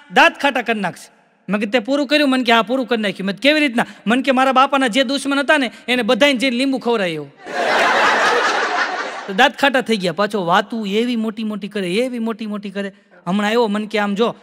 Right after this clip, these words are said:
એ કે, કે મારા બાપા છે ને એવા મોટા લડવૈયા હતા, એવા મોટા લડવૈયા હતા ને, મારા બાપા એ કે લડવા જાય ને દુશ્મનના પગ કાપી નાખતા. તો મેં કીધું, "માથા કેમ ન કાપ્યા?" મને કે, "પેલા કોઈ કાપી ગયું હોય ને."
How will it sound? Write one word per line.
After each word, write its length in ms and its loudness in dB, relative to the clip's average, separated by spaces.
એ 60 -4
કે, 160 0
કે 180 0
મારા 400 -2
બાપા 280 0
છે 140 -6
ને 140 -6
એવા 540 -2
મોટા 260 -6
લડવૈયા 460 -2
હતા, 240 -4
એવા 340 6
મોટા 280 -2
લડવૈયા 400 0
હતા 180 0
ને, 120 -6
મારા 280 2
બાપા 320 2
એ 80 2
કે 160 -2
લડવા 300 4
જાય 200 6
ને 140 0
દુશ્મનના 480 -2
પગ 240 2
કાપી 320 0
નાખતા. 340 -8
તો 60 -6
મેં 120 -4
કીધું, 160 -4
"માથા 240 0
કેમ 220 -4
ન 100 -2
કાપ્યા?" 280 0
મને 160 -2
કે, 120 -4
"પેલા 220 4
કોઈ 140 -2
કાપી 280 0
ગયું 200 0
હોય 100 0
ને." 100 -6